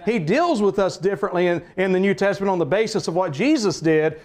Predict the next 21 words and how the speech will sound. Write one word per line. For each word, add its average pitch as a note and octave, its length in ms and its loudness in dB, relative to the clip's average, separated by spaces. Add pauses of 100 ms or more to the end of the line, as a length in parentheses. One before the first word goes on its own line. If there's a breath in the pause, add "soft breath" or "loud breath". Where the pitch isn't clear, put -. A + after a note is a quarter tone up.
(140 loud breath)
but A3 400 -2
He's G#3+ 160 0
always C#4+ 340 2
been F#3+ 140 0
the F3 80 2
same E3 300 0
God. D#3+ 180 2
He's E3 140 0
always C#4 340 2
been F3 160 -2
a D#3+ 60 -2
God D#3 200 0
of B2 120 -4
grace. D#3 260 0
He's E3+ 160 0
always C4+ 300 2
been F3+ 140 0
a E3 40 -2
God D#3 220 0
of C3+ 80 -4
mercy. C#3+ 440 0